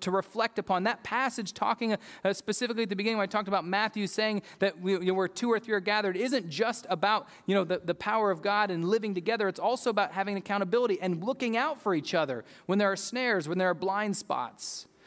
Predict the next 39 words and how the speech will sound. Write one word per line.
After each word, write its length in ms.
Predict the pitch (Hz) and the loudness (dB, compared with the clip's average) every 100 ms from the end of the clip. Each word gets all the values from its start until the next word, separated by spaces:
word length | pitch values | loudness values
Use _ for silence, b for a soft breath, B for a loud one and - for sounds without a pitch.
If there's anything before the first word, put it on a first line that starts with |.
| B B | B B
The 80 | 180 | 2
next 220 | 262 277 | 2 2
one's 100 | 247 | 0
a 60 | 220 | 2
little 160 | 233 | 4
more 160 | 226 214 | 4 2
general. 400 | 180 240 233 156 | 2 0 2 0
It 80 | 160 | 2
comes 240 | 220 240 | 0 0
from 120 | 226 | 0
verse 220 | 180 175 - | 0 0 0
twenty-four 380 | 190 165 175 | -2 -2 0
and 80 | 151 | -2
twenty-five. 500 | 170 156 160 151 131 | 0 -2 0 0 0
"God 320 | 151 185 254 | -2 0 0
does 140 | 269 220 | -2 0
not 160 | 226 | 2
always 240 | 208 196 170 | 4 2 2
deliver 440 | 165 175 254 233 | 0 2 2 2
us 120 | 214 | -2
from 200 | - 190 | -2 -4
trials 480 | 170 190 190 202 185 156 | -2 0 2 2 0 -4
of 100 | 170 | -2
life, 340 | 226 220 208 B B B | 0 0 -4 B B B
but 140 | 208 | 0
he 160 | 180 233 | 2 0
will 180 | 220 214 | 2 0
walk 480 | 175 220 226 - - | 2 2 0 -4 -2
through 240 | 233 240 | 0 2
them 400 | 202 247 247 196 | 2 0 0 -2
with 300 | 247 311 233 | -2 -2 0
us." 500 | 170 120 - - - b b b b b | -2 -4 -8 -10 -10 b b b b b
In 80 | 196 | -2
fact, 240 | 196 277 254 | 0 0 -2
the 80 | |
passage 460 | - 254 262 254 180 | -2 -2 0 -4 -2
reads 260 | 240 262 226 | 0 2 0
like 220 | 226 - | -2 0
this. 520 | 285 180 - - | -2 -2 -6 -10